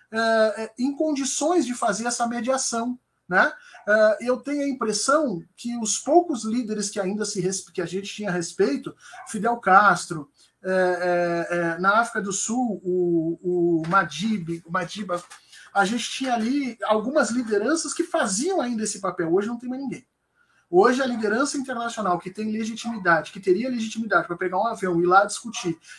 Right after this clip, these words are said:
ir lá na, ir lá no Biden, ir lá na, na União Europeia, é, ela provavelmente tá lá em São Bernardo do Campo nesse momento, né?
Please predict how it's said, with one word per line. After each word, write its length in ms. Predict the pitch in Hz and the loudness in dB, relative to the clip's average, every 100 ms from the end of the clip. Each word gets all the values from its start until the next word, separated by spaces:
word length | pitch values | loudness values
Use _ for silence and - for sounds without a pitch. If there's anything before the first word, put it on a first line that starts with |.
| - | 0
ir 120 | 202 | 6
lá 180 | 202 226 | 8 8
na, 180 | 247 - | 6 2
ir 160 | 185 214 | -2 4
lá 300 | 208 220 247 | 6 6 4
no 180 | 247 190 | 2 8
Biden, 480 | 185 170 160 151 | 10 10 6 -2
ir 120 | 190 240 | -2 4
lá 380 | 214 220 240 | 6 6 4
na, 220 | 247 233 220 | 2 0 0
na 140 | 220 | -2
União 180 | 214 226 | -2 0
Europeia, 540 | 226 220 202 170 - - - - _ | 0 0 -2 -2 -6 -18 -20 -20 _
é, 260 | 185 196 208 | 0 0 4
ela 140 | 202 | 4
provavelmente 560 | 214 214 214 214 214 220 | 4 0 -2 -2 -4 -2
tá 100 | 233 | 0
lá 140 | 220 | 0
em 40 | 220 | -2
São 200 | - 220 | -6 -4
Bernardo 380 | 214 202 202 185 | -2 0 -2 -2
do 100 | 196 | -6
Campo 380 | - 214 247 | -4 -4 -6
nesse 260 | 202 202 196 | -6 -6 -4
momento, 380 | 190 180 262 - | -4 -2 -4 -8
né? 220 | 196 262 | -8 -8